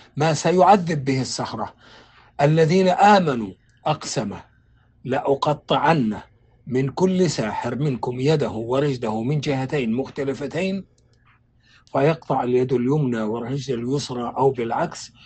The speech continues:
"ثم لأصلبنكم كلكم أجمعين أيها السحرة على جذوع النخل". وتعلمت من قصة موسى أن الإيمان وإيمان السحرة كان إيمانا صادقا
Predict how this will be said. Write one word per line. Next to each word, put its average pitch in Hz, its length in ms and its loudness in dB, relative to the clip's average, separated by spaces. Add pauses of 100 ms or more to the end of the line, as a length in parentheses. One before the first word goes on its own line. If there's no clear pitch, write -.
(140)
"ثم 165 300 0
لأصلبنكم 120 1200 -6
كلكم 123 600 -8
أجمعين 143 560 -4 (300)
أيها 147 320 -2
السحرة 123 580 -10 (240)
على 123 480 -4
جذوع 117 500 -6
النخل". 131 540 -10 (540)
وتعلمت 180 640 4
من 202 80 6
قصة 208 480 2
موسى 208 300 6
أن 175 340 4
الإيمان 156 800 2 (420)
وإيمان 175 600 6
السحرة 147 600 2 (220)
كان 147 240 4
إيمانا 170 800 2
صادقا 147 720 0